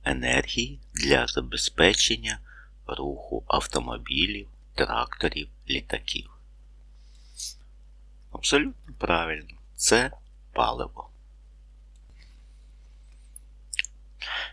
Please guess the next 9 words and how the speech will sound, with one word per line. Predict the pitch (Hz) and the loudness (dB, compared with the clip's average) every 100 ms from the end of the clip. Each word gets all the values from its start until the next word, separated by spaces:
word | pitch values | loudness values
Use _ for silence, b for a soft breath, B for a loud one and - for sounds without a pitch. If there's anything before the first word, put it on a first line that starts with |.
| B | B
Що | - - 175 | 8 10 10
роблять | 175 95 67 62 - | 8 6 6 2 2
з | - | 0
паливом, | - - 60 60 64 82 - - - B B B | 2 4 4 2 0 -2 -2 -10 -20 B B B
щоб | - 90 - - | 4 6 4 -4
одержати | 69 65 60 64 - 98 - - 85 - - - | -2 -2 0 2 4 2 -4 -6 -8 -8 -10 2
енергію? | 82 73 - - - - - - - - - - - b b b b b - | 2 2 -2 -2 -4 -4 -10 -16 -18 -20 -20 -20 -20 b b b b b -16
Абсолютно | - - 120 107 - - | -2 2 2 0 -8 -10
правильно, | - - 80 76 73 - | -4 0 2 0 -4 -10